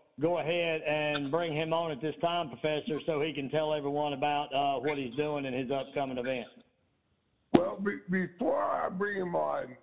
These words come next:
Speaker 2: Wolverine, you know, I just wanna say that this is the Action Martial Art Film Festival in Scottsdale, Arizona, and it's the first one of its kind. It's gonna be celebrating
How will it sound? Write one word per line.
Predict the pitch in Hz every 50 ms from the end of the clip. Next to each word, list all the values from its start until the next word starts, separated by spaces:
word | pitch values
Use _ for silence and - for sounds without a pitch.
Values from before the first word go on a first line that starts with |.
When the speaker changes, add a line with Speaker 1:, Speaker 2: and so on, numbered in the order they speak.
| -
Speaker 2:
Wolverine, | 127 123 127 123 117 117 117 117 117 117 113 113 113 113 110 _ _ _ _ _ _ _ _ _
you | - - 180
know, | 185 196 196 - -
I | - 175 - 196
just | 190 156 135 123
wanna | 139 160 165 139 120 - - -
say | 143 135 135 139 135
that | 131 127 120 - - -
this | 160 147 113 110 -
is | 131 123 113 -
the | 120 113 - - - -
Action | 117 127 139 - - - - - - 170 170 - - 175 - - - _ _ _ _ _ _ -
Martial | - - 143 151 151 143 117 110 123 139 139
Art | 143 143 147 - - - -
Film | - 143 143 143 143 123 - -
Festival | 127 117 107 101 - - - 98 101 104 113 113 - - - - _ _ _ _ _ _ _ -
in | 117 117 110 98 - - _ -
Scottsdale, | 131 135 143 143 127 - - - - 127 135 135 143 143 135 - -
Arizona, | 127 123 131 135 - 123 117 92 - 120 117 113 113 107 95 90 87 85 80 - - _ _ _ _ _ _ - -
and | 110 117 120 113
it's | 117 -
the | 104 101 - -
first | 127 139 131 110 - -
one | 120 127 131
of | 120 117 -
its | - - - _ - -
kind. | 104 104 101 - 90 82 73 - - _ _ _ _ _
It's | - - 127 117 110 -
gonna | - 135 139 135
be | 135 127 - - - -
celebrating | 151 175 - - - - 185 165 - - - - - - -